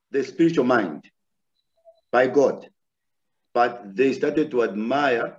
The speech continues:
the other nations. And, uh, they, they forced Samuel to, to find them a king. A king was the Adamic mind, like I showed you. And then Samuel now,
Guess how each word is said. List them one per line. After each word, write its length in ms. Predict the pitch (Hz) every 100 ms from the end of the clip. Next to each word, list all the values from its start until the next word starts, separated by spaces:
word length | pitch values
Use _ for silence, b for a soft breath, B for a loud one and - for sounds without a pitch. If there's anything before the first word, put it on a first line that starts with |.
| -
the 100 | 113 127
other 240 | 117 120
nations. 680 | 110 113 - - - - _ _ _ _ _ _ _ _ -
And, 260 | 110 120 120
uh, 300 | 117 117 98 -
they, 380 | 131 135 107 -
they 260 | 104 131 139
forced 500 | - - 180 190 185 - - _
Samuel 640 | - 165 175 165 127 92 -
to, 220 | 123 98 _
to 460 | 127 123 120 120 - _ _ -
find 200 | 147 151
them 200 | 131 131
a 100 | 123
king. 640 | - - 185 175 120 - - _ _ _ _ -
A 140 | 117 117
king 320 | - 180 175
was 260 | 160 135 117
the 160 | 127
Adamic 520 | 127 123 147 156 143
mind, 500 | 123 143 147 117 85 - _ _ _ _ _ _ _
like 240 | - 113 -
I 140 | 117
showed 360 | 113 139 131 104
you. 240 | 98 - _ _ _ _ _ _
And 200 | 104 117 131
then 200 | 160 143
Samuel 560 | - 175 208 170 143
now, 380 | 143 151 127 -